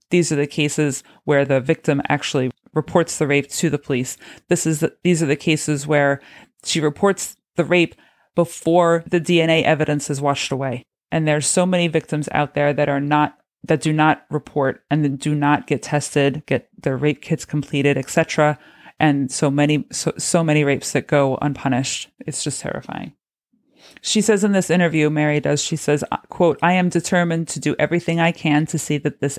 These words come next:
arrogant little twerp doesn't get away with it. He should turn himself in and stop this.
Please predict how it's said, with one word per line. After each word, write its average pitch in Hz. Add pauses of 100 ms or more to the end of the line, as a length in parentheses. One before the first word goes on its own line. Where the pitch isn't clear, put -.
arrogant 156
little 151
twerp -
doesn't 147
get 165
away 156
with 139
it. - (240)
He 220
should 175
turn 208
himself 190
in 202
and 156
stop -
this. 127